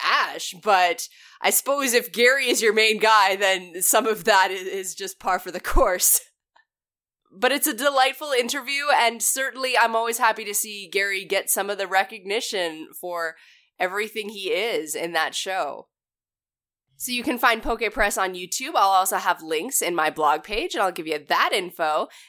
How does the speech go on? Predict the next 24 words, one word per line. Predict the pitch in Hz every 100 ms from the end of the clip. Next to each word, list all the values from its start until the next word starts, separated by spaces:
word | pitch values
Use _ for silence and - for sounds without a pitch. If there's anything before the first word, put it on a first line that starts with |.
| -
at | 226 240
the | 311
end | 233 294 339
of |
the | 247
episode. | 160 135 156 160 135 113 - _ _ _ _
You | 170
can | 175
also | 190 262 254
find | 214 180
PokePress | 170 180 175 175 180 202 -
at | 151
pokepress | - 175 170 170 196 190 233 175
dot | 160 147
blogspot | 156 156 156 - - 220 220
dot | 175 190 -
com. | - 160 185 165 131 - _ _ _ _ _ _ _ -
Now, | 302 381 359
let | 254 370 403
us | 262 247
get | 196 269 -
into | 269 285 - 269
the | 220 262
short, | 269 - 180 160 156